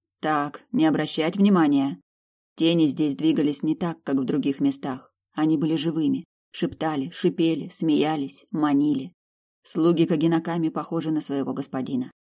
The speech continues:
Ничего постоянного и чёткого. Всегда сплошное движение.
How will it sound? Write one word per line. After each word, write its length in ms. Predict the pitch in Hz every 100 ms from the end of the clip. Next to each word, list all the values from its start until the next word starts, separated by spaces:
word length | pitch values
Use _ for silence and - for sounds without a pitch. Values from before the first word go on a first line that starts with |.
| -
Ничего 360 | 226 220 202
постоянного 760 | 180 160 - 147 165 165 143 135 -
и 120 | 156
чёткого. 520 | - 143 127 - - - _ _
Всегда 500 | - 156 139 143 175 -
сплошное 600 | - 170 165 160 160 151
движение. 640 | 135 151 139 131 123 185